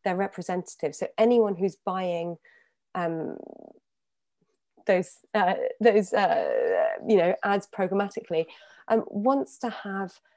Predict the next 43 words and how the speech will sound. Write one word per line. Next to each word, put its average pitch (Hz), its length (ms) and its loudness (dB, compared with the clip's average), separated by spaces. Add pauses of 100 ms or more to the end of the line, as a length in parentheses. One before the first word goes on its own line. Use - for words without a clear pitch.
(200)
um, 190 400 0
firstly, 240 260 0
more 214 160 2
transparency 170 880 -6 (460)
into 190 240 0
what's - 260 -4
going 160 300 -4
on. 147 260 -6 (340)
Um, 170 460 -6 (840)
in 220 120 6
the 208 80 6
beginning, 226 380 4
as 180 140 -4
we, 196 220 0
as 190 140 -2
we 185 80 0
said, 190 400 0
you 202 80 4
know, 175 180 2 (960)
the 220 80 2
D 277 160 4
S 254 120 2
Ps 214 200 0
were 196 160 4
operating 185 560 -2
as, - 400 -4
as, 180 420 -4
um, 185 400 0 (100)
as 185 140 -2
black - 300 0
boxes. 170 480 -2
You, 180 120 -4
you 196 120 0
know, 196 120 4
you 190 100 -2
couldn't 233 360 -4
see 196 340 -2 (300)
what 196 220 2
was 202 120 2
going 180 340 -2
on 170 260 -4 (320)
inside 175 460 -4 (100)
them. 226 240 -4